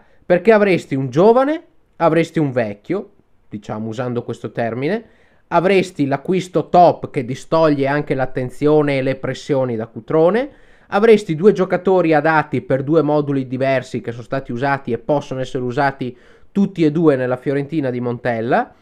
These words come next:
andresti a avere due soluzioni ambivalenti con caratteristiche diverse ma in grado di completarsi a vicenda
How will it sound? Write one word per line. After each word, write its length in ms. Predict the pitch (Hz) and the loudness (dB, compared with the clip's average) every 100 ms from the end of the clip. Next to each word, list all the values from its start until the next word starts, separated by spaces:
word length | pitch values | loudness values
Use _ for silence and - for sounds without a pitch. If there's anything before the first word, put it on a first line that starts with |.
| _ _ _ - | _ _ _ -2
andresti 560 | 285 233 262 294 311 | 0 4 2 2 2
a 380 | 277 214 160 135 | 4 4 4 0
avere 540 | - 226 214 262 285 170 | 0 2 6 4 4 0
due 220 | 233 233 | 2 2
soluzioni 760 | - 196 185 - 233 208 151 | 4 0 0 2 2 4 2
ambivalenti 800 | 139 147 160 160 156 151 - 233 | -2 0 0 2 2 0 -6 -4
con 240 | - 226 - | 2 2 2
caratteristiche 640 | 160 160 185 208 156 160 | -2 0 -2 -2 -2 -4
diverse 500 | 156 170 139 143 233 | -4 0 0 -2 -4
ma 120 | 254 | -2
in 40 | 240 | 2
grado 280 | 226 190 151 | 2 2 -2
di 120 | 147 | 0
completarsi 760 | 226 233 180 165 185 147 - | 2 2 2 -2 0 -2 -4
a 20 | 139 | -8
vicenda 720 | 208 - 139 120 139 196 | -6 -4 -4 -2 -2 -2